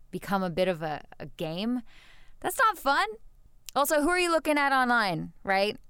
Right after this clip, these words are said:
We've already had this talk before. Delete all those people that don't make you feel good about yourself and just replace it with inspirational quotes, man. <laughs> That's what I did. It feels great.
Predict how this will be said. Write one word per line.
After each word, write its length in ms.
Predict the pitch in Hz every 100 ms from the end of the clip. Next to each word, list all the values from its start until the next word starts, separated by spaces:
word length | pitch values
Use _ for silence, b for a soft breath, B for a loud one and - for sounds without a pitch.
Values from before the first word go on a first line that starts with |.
| -
We've 160 | 196 190
already 280 | 202 220
had 180 | 214 214
this 180 | 196 190
talk 240 | 202 185
before. 560 | - 170 180 160 151 160 - - 170
Delete 760 | 180 226 240 185 175 - - - b b b
all 120 | -
those 180 | 196 202
people 240 | - 202 196
that 180 | 185 151
don't 220 | 185 -
make 180 | 190 180
you 100 | 190
feel 240 | - 180
good 180 | 170 175
about 220 | 175 196
yourself 360 | 202 196 214 208 B B B -
and 120 | 302
just 260 | 381 370 359
replace 420 | 370 349 359 359
it 140 | 349
with 160 | 320 -
inspirational 840 | - 320 - 349 330 330 320 311
quotes, 500 | - 320 339 370 -
man. 420 | 285 285 339 370 -
<laughs> 0 | 247 240 B B B B - - - - - B B B B 294 262 B - -
That's 180 | -
what 100 | 339
I 200 | 320 339
did. 280 | 359 294 294
It 60 | 277
feels 240 | 359 370
great. 360 | - 403 427 240